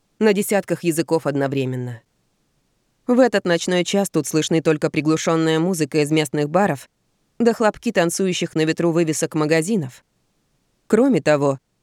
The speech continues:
невдалеке пятеро из белых цветов увлечённо беседуют на русском. Двое алых сами виноваты, что раньше не услышали их громкого разговора.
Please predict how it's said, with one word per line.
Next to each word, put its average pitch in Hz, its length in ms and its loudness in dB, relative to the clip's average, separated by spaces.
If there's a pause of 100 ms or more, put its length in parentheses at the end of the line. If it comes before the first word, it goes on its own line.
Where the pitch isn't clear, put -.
(140)
невдалеке 175 640 2
пятеро 156 400 2
из 151 100 -2
белых 156 280 2
цветов 170 460 -2 (460)
увлечённо 226 600 0
беседуют 208 520 0
на 240 160 0
русском. 127 460 -6 (840)
Двое 175 420 4
алых 165 240 2
сами 226 300 -2
виноваты, 147 480 0
что 160 200 -2
раньше 147 280 0
не 151 100 0
услышали 151 420 -2
их 151 100 0
громкого 151 400 0
разговора. 156 600 -2